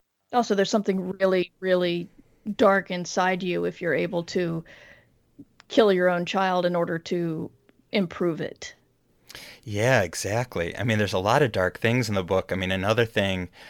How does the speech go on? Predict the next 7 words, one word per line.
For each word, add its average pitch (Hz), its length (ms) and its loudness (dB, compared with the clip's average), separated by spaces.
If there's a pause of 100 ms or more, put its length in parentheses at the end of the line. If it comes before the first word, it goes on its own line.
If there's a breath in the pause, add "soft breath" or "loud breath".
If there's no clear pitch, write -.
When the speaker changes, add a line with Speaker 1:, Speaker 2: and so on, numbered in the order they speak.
(320 loud breath)
Speaker 2:
is 95 460 -4
the 95 420 -4
notion 95 760 0
that 87 500 2 (600 soft breath)
people 107 300 -2
could 92 280 -8
be 90 240 -4